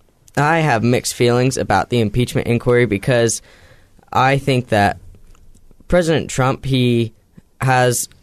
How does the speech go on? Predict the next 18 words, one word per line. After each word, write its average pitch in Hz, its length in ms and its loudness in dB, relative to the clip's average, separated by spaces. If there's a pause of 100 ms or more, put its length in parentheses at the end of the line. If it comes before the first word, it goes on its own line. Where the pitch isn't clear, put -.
more 131 440 2
of 113 320 -2
similar 123 420 0
viewpoints 123 800 -2 (560)
to, 120 280 -10
with 123 240 2
me 120 260 2
than 107 460 0
many 113 220 0
of 104 120 -2
the 110 140 0
Democratic 101 520 -2
candidates. 104 540 -2 (520)
And 117 380 0 (140)
I 120 120 0
don't 127 240 -2
necessarily 117 520 0
want 104 380 0